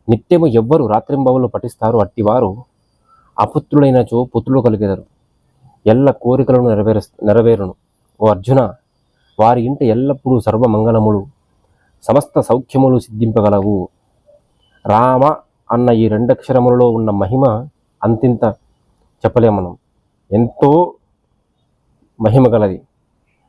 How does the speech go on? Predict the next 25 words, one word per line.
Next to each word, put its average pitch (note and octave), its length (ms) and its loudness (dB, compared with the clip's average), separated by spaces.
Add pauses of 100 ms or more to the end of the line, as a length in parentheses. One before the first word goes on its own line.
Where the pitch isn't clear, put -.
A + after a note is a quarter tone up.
(280)
గంగా, B2 280 2
సరస్వతి, A#2 460 -4
నర్మదా, G#2+ 400 0
యమున, A2 320 0
సింధు, G#2+ 460 -4
పుష్కరిణి A#2 520 -2
యందు A2 420 -2 (480)
స్నానము A2 420 0
చేస్తే A2 240 -4
ఎంతటి G#2+ 360 -2
ఫలితాన్ని A2 600 -2 (800)
పొందుతావో, A2 680 0 (840)
భక్తితో C3+ 460 0
ఒక్కసారి C3 540 -2
రామ A2+ 360 0 (800)
అన్నంత A2+ 300 0
మాత్రాన్ని A#2+ 500 -2
అంత G#2+ 240 -4
పుణ్య-, A2 440 0
అంత G#2 320 -2
గొప్ప G#2 260 -4
పుణ్యాన్ని A#2 460 0
లభిస్తుంది. G2 480 -6 (1300)
కాబట్టి G2 340 0
అర్జున, G#2+ 520 0